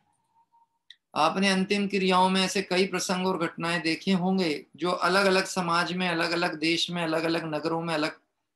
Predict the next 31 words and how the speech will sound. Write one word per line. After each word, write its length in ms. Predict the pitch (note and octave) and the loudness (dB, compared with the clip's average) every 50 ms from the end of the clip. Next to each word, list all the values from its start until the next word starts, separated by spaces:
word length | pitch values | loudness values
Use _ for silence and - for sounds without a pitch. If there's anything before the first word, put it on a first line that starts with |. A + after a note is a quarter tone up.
| _ _ - | _ _ -6
अलग 260 | F3 E3+ F#3 F3+ D#3 | -2 0 0 0 -2
ढंग 160 | C#3+ E3+ E3+ | -4 -4 -4
से 140 | E3 - F#3+ | -2 -2 -4
चलती 460 | F3+ - E3 C#3+ C3+ - - C#3 B2+ | -2 -2 -4 -6 -6 -6 -8 -8 -8
है। 80 | B2 - - _ _ _ _ _ _ _ _ _ _ _ _ _ _ _ _ _ _ _ _ _ - - _ _ | -8 -10 -16 _ _ _ _ _ _ _ _ _ _ _ _ _ _ _ _ _ _ _ _ _ -20 -20 _ _
हमारे 380 | D3+ D#3 D#3+ E3 F3 F#3 G3 G3+ | -6 -2 0 2 4 4 4 4
यहाँ 260 | G3 F3+ F3 F#3 F#3+ | 4 2 2 2 2
पर 220 | F3+ F#3+ F#3+ F#3 - | 2 2 0 0 0
कहीं-कहीं 440 | F3 E3+ F3+ F#3 F3 F3+ F3+ F3+ F#3 | -2 -2 -2 0 -2 -2 -2 -2 -2
पे 100 | F#3 F#3+ | -2 0
ऐसी 480 | F3+ E3+ F3 - - G3 F#3+ F#3+ - - - | 0 0 -2 -2 -2 -2 -2 -2 -6 -10 -14
गतिविधियां 640 | - - D#3+ D3+ - F3+ F#3 F3+ E3 E3+ F#3 F#3 F3+ | -8 -6 -4 -2 -2 -2 -2 -2 -2 -2 0 0 0
देखने 340 | E3 E3+ D#3+ - F3 F3+ F#3 | 0 0 -2 -2 -4 -4 -4
को 140 | F3+ F#3 F3+ | -4 -4 -4
मिलती 340 | E3+ D#3 D3+ - - F#3+ F#3 | -4 -4 -6 -6 -4 -4 -4
हैं, 220 | D#3+ C#3 - _ _ _ _ _ _ _ _ _ - | -4 -6 -10 _ _ _ _ _ _ _ _ _ -4
जब 120 | D#3+ E3 | -2 0
अंतिम 400 | E3+ F3 F3 D#3+ F#3 G3 F#3+ F#3+ | 0 -2 -2 -2 0 0 0 0
क्रिया 340 | F3+ F#3 F#3 F3+ F#3+ F#3 F#3 | 0 -2 2 4 4 4 4
के 160 | F#3+ F#3 F#3 | 2 0 -2
लिए 200 | F#3 F3+ F#3 F#3 | 0 2 2 2
लेके 320 | F#3 F3 F3 E3+ F3+ G3 F3+ | 2 2 -2 2 2 0 2
जाते 340 | D3+ D#3 D3 D3 - F#3+ | 2 2 0 0 0 -2
हैं, 280 | G3 F3+ C#3 B2+ - - _ _ _ - | -2 -2 -2 -4 -10 -12 _ _ _ -4
दाह 260 | C#3 D3 D3 D3 D#3 | 0 2 2 2 0
कराने 460 | - E3 D#3+ D3+ D3+ D#3 D#3+ D#3+ D#3 | 0 -2 -2 0 0 0 -2 -6 -6
के 120 | - D#3 | -6 -6
लिए, 180 | D3 D3 D3+ D3+ | -4 -2 -4 -4
दाह 220 | C#3 C#3 C#3+ C3+ | -2 -2 -2 -4
करने 400 | C3 - C#3+ C#3+ C3+ D3 D3+ D3+ | -4 -4 -6 -6 -6 -6 -8 -8
को, 500 | - - - F#3+ A3 A3+ G#3 - - _ | -6 -2 0 2 2 2 0 -2 -6 _